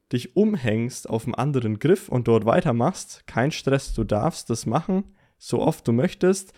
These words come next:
Wichtig ist nur, dass du halt, ja, möglichst ordentlich, ähm, runtergehst, also jetzt dich nicht irgendwie, äh, nur so ganz kleine Klimmzüge machst, sondern wirklich schön nach unten, schön nach oben ziehen. Ähm, und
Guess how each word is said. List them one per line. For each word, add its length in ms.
Wichtig 400
ist 180
nur, 260
dass 220
du 100
halt, 180
ja, 240
möglichst 560
ordentlich, 640
ähm, 300
runtergehst, 720
also 360
jetzt 320
dich 200
nicht 180
irgendwie, 460
äh, 280
nur 140
so 120
ganz 300
kleine 300
Klimmzüge 520
machst, 300
sondern 280
wirklich 280
schön 280
nach 140
unten, 340
schön 280
nach 140
oben 300
ziehen. 400
Ähm, 440
und 420